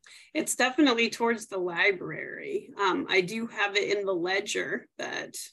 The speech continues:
um, it is recorded that we received this donation, um,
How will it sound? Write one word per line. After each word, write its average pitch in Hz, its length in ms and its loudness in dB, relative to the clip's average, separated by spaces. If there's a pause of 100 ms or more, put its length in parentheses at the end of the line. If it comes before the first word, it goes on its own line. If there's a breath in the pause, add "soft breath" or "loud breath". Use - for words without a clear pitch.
(440)
um, 107 240 2
it 190 100 0
is 175 200 2
recorded 190 560 0 (120)
that 160 260 -8 (280)
we 196 180 -6
received 185 460 2
this 170 160 -6
donation, 170 720 -2 (600 soft breath)
um, 175 420 4